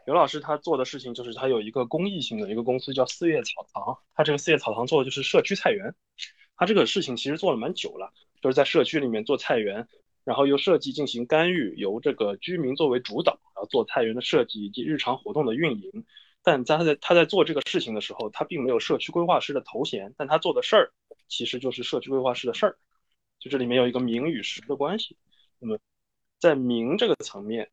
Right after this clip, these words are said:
和这个帽子这个层面，社区规划师是慢慢推进，并且现在大部分的全国的城市都是没有很好的实践的。想想全国一共是四个直辖市，三百三十几个，呃，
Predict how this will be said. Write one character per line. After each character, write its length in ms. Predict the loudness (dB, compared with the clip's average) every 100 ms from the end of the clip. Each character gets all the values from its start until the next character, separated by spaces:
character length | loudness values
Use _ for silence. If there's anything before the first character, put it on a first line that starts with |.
| _ _ _
和 160 | -8 -4
这 100 | 2
个 260 | 2 2 0
帽 260 | 4 4
子 120 | 4 -2
这 100 | -2
个 80 |
层 180 | -4 -8
面， 200 | -10 -8
社 160 | 0 0
区 100 | 4
规 100 | 4
划 200 | 4 2
师 160 | -2
是 100 | -8
慢 180 | -2 0
慢 160 | 0 -4
推 160 | -8
进， 220 | -10 -10 -12
并 160 | -12
且 140 | -8 -4
现 160 | 0
在 120 | 0 4
大 220 | 6 4
部 140 | 2
分 180 | -14 -20
的 60 | -20 -20 _ -20
全 280 | -16 -12 -6
国 140 | -4
的 120 | -4
城 240 | -6 -12 -14
市 240 | -12 -12 -14 _ _ _
都 140 | 0 0
是 360 | 0 -4 -4 _ _ _ _ _
没 260 | -8 -4 -2
有 240 | 0 -2 -6
很 200 | -12 -10
好 200 | -6 -6
的 120 | -6
实 240 | -8 -6 -4
践 220 | -4 -6
的。 120 | -8 -16 _ -10
想 160 | -8
想 180 | -8 -12
全 220 | -6 2
国 160 | 6 4
一 80 | 4
共 180 | 2
是 240 | 2 -2 -4
四 260 | -2 0
个 120 | 0 0
直 120 | -2
辖 200 | 0 -2
市， 260 | 0 -4 -4
三 300 | -4 0 2
百 220 | 2 0
三 260 | -2 -2
十 160 | -2 -6
几 160 | -8 -6
个， 380 | 0 0 0 -10 -14 -14 _ _ _
呃， 500 | 2 4 4 0 -4